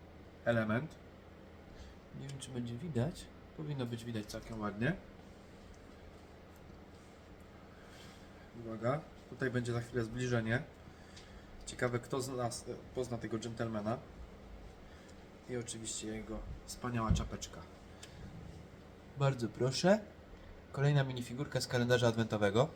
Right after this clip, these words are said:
Także zapraszamy do zapisywania i do wzięcia udziału w naszym konkursie. Żeby nie było, dorzucimy coś od siebie. U nas możecie dostać takie mystery boxy. Dorzucamy dla Radiusza.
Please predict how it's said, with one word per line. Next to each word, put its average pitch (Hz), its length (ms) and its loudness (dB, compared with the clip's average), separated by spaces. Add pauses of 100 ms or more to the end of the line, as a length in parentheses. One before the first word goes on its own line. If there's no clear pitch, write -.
(760)
Także 117 300 2 (160)
zapraszamy 135 640 4
do 113 200 4 (720)
zapisywania 139 800 4 (1400)
i 135 60 -6
do 135 100 2
wzięcia 135 280 2
udziału 131 280 4
w 123 40 2
naszym 123 200 0
konkursie. 123 540 0 (540)
Żeby 131 240 2
nie 135 120 0
było, 113 320 0 (200)
dorzucimy 127 380 -2
coś 127 160 -2
od 131 180 -2
siebie. 117 360 2 (560)
U - 20 -6
nas 110 200 -4
możecie 120 260 -4
dostać 120 240 -4
takie 139 240 0
mystery 120 340 0
boxy. 113 380 -2 (600)
Dorzucamy 131 400 2
dla 113 160 6
Radiusza. 120 480 6